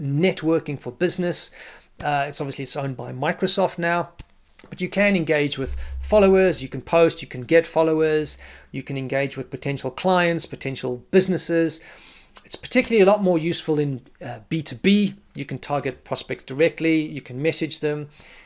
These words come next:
you can do recruiting from it and generally market your company. So as a, as a company, if you're marketing your company, you have to be on there. YouTube,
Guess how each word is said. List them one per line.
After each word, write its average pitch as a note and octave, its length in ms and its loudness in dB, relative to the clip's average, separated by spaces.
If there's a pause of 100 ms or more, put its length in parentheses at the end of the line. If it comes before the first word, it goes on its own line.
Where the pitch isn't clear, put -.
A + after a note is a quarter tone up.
you C3+ 120 -12
can C3+ 160 -10
do B2+ 200 -6
recruiting D3+ 540 2
from D#3 320 -2
it D3 260 -6
and C3+ 200 -8
generally D3+ 580 -2
market C3+ 480 -6
your B2+ 220 -6 (480)
company. C#3+ 480 -8 (600)
So C#3+ 200 -2
as C3+ 120 -6
a, C#3 160 -6
as C3+ 140 -8
a C3 80 -8
company, G#3 560 0
if - 160 -16
you're C3+ 160 -4
marketing C3 540 -8
your B2 100 -4
company, D#3+ 480 -2 (540)
you C#3 100 -2
have C3+ 180 -2
to C3+ 80 -12
be A#2+ 80 -10
on B2+ 120 -12
there. D3 160 -14 (1500)
YouTube, A3+ 540 0